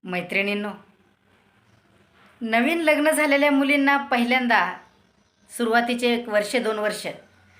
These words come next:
सणावारानिमित्त माहेरी जायला भेटतं आणि त्या जातात. पण आपलं जसं जसं वय पुढे जातं,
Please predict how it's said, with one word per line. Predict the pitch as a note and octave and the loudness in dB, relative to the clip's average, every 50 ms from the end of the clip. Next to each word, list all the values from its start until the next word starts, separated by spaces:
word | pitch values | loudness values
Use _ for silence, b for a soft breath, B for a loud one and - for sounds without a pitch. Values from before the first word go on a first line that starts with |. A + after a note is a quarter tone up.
| b b b b b b - | b b b b b b -14
सणावारानिमित्त | - - C#4 B3 A#3+ B3+ C4 B3+ B3+ A#3+ B3 B3 B3 A#3+ A#3+ A#3 A#3+ A#3+ - C4 | -4 0 0 2 4 4 4 4 4 4 4 4 4 4 2 2 2 0 -2 -2
माहेरी | A#3+ A3+ G#3+ G3+ G#3 G#3+ A3 | 0 0 -2 -2 -4 -6 -2
जायला | F#3+ G#3 F#3+ F#3+ G3 G3+ | 0 0 0 2 0 -2
भेटतं | G3 G#3 F#3+ C#3+ - - - E3+ D#3+ - _ _ _ _ _ _ _ _ _ _ _ _ _ _ _ _ _ - | -2 -2 -8 -8 -10 -14 -16 -18 -18 -18 _ _ _ _ _ _ _ _ _ _ _ _ _ _ _ _ _ -18
आणि | - F3 F3+ | -14 -14 -12
त्या | F3 F#3 F3+ | -8 -6 -6
जातात. | F3 F3 F3 D#3+ D#3+ - D#3+ D#3 - _ _ _ _ _ _ _ _ _ _ _ _ _ _ _ _ _ _ _ _ _ _ _ _ _ - | -4 -2 -4 -4 -4 -8 -14 -16 -16 _ _ _ _ _ _ _ _ _ _ _ _ _ _ _ _ _ _ _ _ _ _ _ _ _ -14
पण | F#3+ F3+ F3+ - - - | -12 -12 -12 -16 -16 -10
आपलं | - - A3 - A#3+ A#3 A#3 | -8 -8 -6 -6 -4 -4 -4
जसं | A3 F3 G#3+ A3+ - D4+ C#4+ | -2 -2 -4 -2 0 0 0
जसं | B3 D4+ C#4+ - C#4 B3+ A#3 | 0 0 0 0 0 2 2
वय | B3 C4 | 2 2
पुढे | C4+ C4 C4 B3+ C4 C4 A#3 | 2 0 0 0 2 2 2
जातं, | A#3 A3 G3+ - G#3 F3+ E3+ | 2 0 0 0 -4 -6 -6